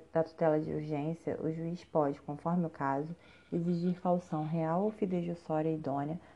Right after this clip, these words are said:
para ressarcir os danos que a outra parte possa vir a sofrer,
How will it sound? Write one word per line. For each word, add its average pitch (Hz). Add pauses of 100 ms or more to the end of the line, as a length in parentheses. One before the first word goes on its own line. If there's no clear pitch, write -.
(120)
para 170
ressarcir 185
os 196
danos 170
que -
a 160
outra 160
parte 156
possa 156
vir 165
a 180
sofrer, 175